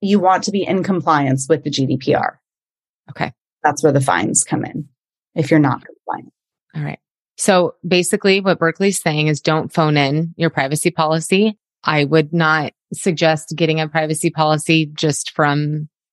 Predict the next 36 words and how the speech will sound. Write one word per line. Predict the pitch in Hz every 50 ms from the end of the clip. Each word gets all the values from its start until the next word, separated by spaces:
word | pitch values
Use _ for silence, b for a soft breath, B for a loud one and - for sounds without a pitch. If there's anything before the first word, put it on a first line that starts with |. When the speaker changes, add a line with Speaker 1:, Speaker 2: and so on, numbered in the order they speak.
| _ _ -
Speaker 2:
anywhere | 160 156 151 160 170 175 196 202 220 226 240 -
or | - 160 156 151
copying | - - 165 156 - 165 160 156
it | 151
off | 147 151 143 -
of | 147 143
someone | - - 165 156 151 156 151
else's | 139 139 147 - 160 151 -
site. | - - 151 156 190 226 220 - - - _ _ _ _ _ _ _ _ _ _ _ _
I | 165 160 156 151
would, | 143 151 151 151 151 143 135 131 - _ _ _ _ _ _ _ _ _ _ _ _ _ _ _ _ _ _ -
I | 180
mean, | 190 190 190
this | 196 -
is | 226 196
just | 220 202 -
my | 208 185 170
recommendation | 165 170 165 175 170 165 160 160 160 156 - - 165 156
at, | 151 135 -
at | - 147 -
years | 175 165 151 165 170 165 151
of | 165 156 147
doing | 143 160 151 147 156
this | 156 156 156 -
as, | 165 151 147 -
as | - 147 139 151 151
a | 151
blog | - - 143 131 131 156
coach. | - 185 185 180 -
We | 170 165
used | 160 170 160 - -
to | 202
not | 175 165 151 147 139 101 156
give | - 180 160 151 -
people, | - - 165 151 - 160 160 160
like, | 156 143 143 143